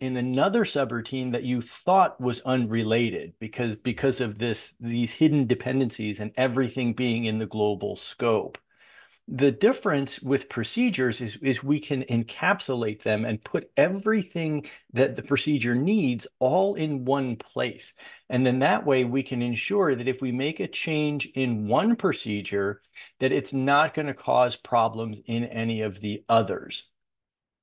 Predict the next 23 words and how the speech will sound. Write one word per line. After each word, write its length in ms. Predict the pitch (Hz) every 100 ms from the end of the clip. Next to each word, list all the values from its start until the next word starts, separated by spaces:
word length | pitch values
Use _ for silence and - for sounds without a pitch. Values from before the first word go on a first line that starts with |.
| -
Right? 160 | 107 - _ _ _ _ _ -
So 200 | 135 135
what 420 | - 131 190 -
does 160 | 226 180
that 220 | 151 123
look 260 | 120 127
like? 260 | - - -
How, 300 | - 127 160
how 300 | - 147 190
does 200 | 165 135
this 200 | 139 135 -
encapsulation 1160 | 127 117 127 123 - 117 110 107 107 101 95 92
work? 440 | 104 104 - - _ _ - - - -
Well, 260 | 131 143 165
let's 240 | 208 240
assume 640 | 302 247 - 165 160 156
that 180 | 135 131
the 100 | 131
user 580 | 117 123 160 147 139 135
makes 360 | 123 127 127 131
a 60 |
request 640 | 117 120 - 107 - - -
and 280 | 120 127